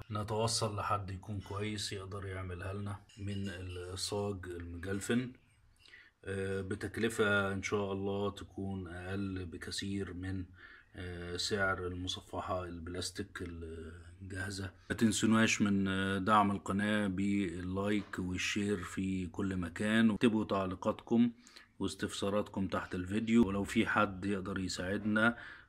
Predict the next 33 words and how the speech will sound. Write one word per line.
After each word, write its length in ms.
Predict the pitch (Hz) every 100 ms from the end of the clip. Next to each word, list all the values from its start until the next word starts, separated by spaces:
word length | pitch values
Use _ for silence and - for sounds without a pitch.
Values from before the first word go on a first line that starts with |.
| -
بمكان 540 | 98 92 - 107 107
ينفذ 500 | 101 95 - 98 92
لنا 220 | 104 110
عمل 400 | 101 104 107 98
هذه 320 | 92 101 95 98
المصفحة 800 | 95 90 - - 107 - 113
من 220 | 107 98 92
الصاج 440 | 85 - 101 95
المجلفن، 720 | 92 90 90 98 104 - 135 135
يا 180 | 98 95
ريت 240 | 104 117 110
يتواصل 480 | 98 110 98 104
معايا 440 | 92 95 98 98 92
بالتليفون 1300 | 92 95 95 90 90 87 - 92 92 107 117 120 101
أو 180 | 92
الواتس. 640 | 87 92 120 - - - 104
وبالنسبة 540 | 104 107 113 98 107
للناس 460 | 101 98 101 98 101
اللي 140 | 98
ما 60 | 95
اشتركتش 460 | - 95 87 -
في 140 | - -
القناة، 460 | - 92 101 123 - - - - -
يا 100 | 95
ريت 380 | 104 104 98 -
يشتركوا 640 | 95 92 - 104 92 -
في 60 |
القناة 520 | 95 - 92 95 95 92
عن 140 | 92
طريق 260 | 98 95 90
الضغط 500 | 82 95 85 - 87
على 360 | 87 90 92 - - -
سبسكرايب 840 | - - 87 85 - 107 117 139